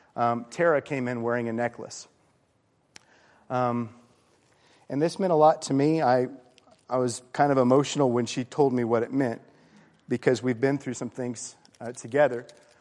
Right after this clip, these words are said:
And it has all these plastic fobs on it. There's a lot of beautiful jewelry. Man, there's diamonds, there's all kinds of things that, that,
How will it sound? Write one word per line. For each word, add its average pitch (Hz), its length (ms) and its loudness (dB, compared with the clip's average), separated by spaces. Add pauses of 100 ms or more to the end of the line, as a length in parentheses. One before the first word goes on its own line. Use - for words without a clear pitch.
(400)
And 143 300 4
it 147 120 4
has 160 240 8
all 160 120 8
these 135 160 2
plastic 160 520 0
fobs 139 440 2
on 107 180 -2
it. 107 100 -14 (720)
There's 175 180 0
a 196 40 2
lot 180 240 8
of 156 60 -2
beautiful 151 400 0
jewelry. 131 520 0
Man, 135 180 -4
there's 139 180 -2
diamonds, 147 480 4
there's 135 160 -2
all 156 140 4
kinds 156 260 0
of 143 80 -4
things 123 420 -2
that, 139 360 0
that, 131 160 -6